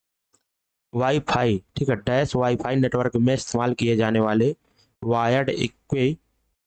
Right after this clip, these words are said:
equivalent privacy, यानी कि wired equivalent प्रा-, privacy में एक सुधार है।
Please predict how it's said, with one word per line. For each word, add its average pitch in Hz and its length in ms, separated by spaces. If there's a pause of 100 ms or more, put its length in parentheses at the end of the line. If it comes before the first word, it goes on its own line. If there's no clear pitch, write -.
(240)
equivalent 120 960
privacy, 117 720
यानी 110 140
कि 113 100
wired 117 320
equivalent 131 580 (800)
प्रा-, 123 300
privacy 120 600
में 156 260 (120)
एक 120 180
सुधार 107 380
है। 101 120